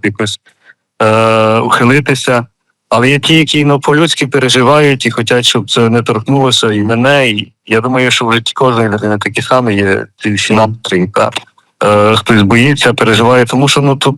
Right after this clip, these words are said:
то не жарти, та, тут, тут, е, може коштувати це, да, боротьба і, і захист країни, е, когось життя. І ми бачимо, воно коштує багатьох із наших побратимів, та. І, але, ну, лиш ус-, лиш усвідомлення того, для чого.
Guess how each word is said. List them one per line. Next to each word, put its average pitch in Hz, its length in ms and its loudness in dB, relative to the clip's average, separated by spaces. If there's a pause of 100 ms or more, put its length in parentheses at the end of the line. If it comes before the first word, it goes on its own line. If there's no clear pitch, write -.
(100)
то 131 140 2
не 131 100 2
жарти, 117 380 0
та, 110 260 0
тут, 113 320 -6 (460)
тут, 117 220 -2
е, 127 40 2
може 117 580 2
коштувати 110 640 0
це, 110 680 2
да, 113 480 2 (440)
боротьба 113 600 0
і, 101 100 -2
і 104 200 0
захист 120 460 0
країни, 120 480 0 (420)
е, 110 180 0
когось 117 320 2
життя. 110 400 0
І 95 120 0
ми 104 120 2
бачимо, 107 400 0
воно 113 160 0
коштує 127 420 0
багатьох 98 460 -2
із 98 80 -4
наших 98 340 -2
побратимів, 101 480 -8 (120)
та. - 160 -10 (760)
І, 113 560 0
але, 120 360 2
ну, 135 260 2
лиш 139 240 0
ус-, - 180 -2
лиш 156 260 -2
усвідомлення 143 680 0
того, 131 280 -2
для 123 220 -2
чого. 110 460 -2